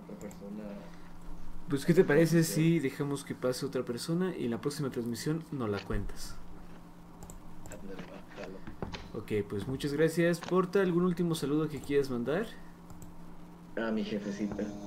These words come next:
Speaker 2: Ok, pues saludos a la mamá de Porta. Le pasas la transmisión
Speaker 1: Ya.
Speaker 2: para que lo reciba.
Speaker 1: Hola. <laughs>
Speaker 2: Ok, adiós.
Speaker 1: Adiós.
Speaker 2: Buenas noches.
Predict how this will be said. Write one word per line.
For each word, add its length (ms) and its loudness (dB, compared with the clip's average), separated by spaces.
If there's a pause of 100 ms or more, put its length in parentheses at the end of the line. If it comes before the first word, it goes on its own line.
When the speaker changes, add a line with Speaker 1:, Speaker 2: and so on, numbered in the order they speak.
(800)
Speaker 2:
Ok, 240 -4
pues 140 -6
saludos 380 2
a 280 -2
la 140 0
mamá 320 0
de 200 8
Porta. 640 -2 (460)
Le 80 -2
pasas 260 0
la 80 0
transmisión 480 4
Speaker 1:
Ya. 60 2
Speaker 2:
para 220 4
que 80 2
lo 80 0
reciba. 420 0 (2000)
Speaker 1:
Hola. 320 0
<laughs> 640 -2 (640)
Speaker 2:
Ok, 160 -6
adiós. 600 8 (1600)
Speaker 1:
Adiós. 220 -6 (460)
Speaker 2:
Buenas 180 -6
noches. 600 -2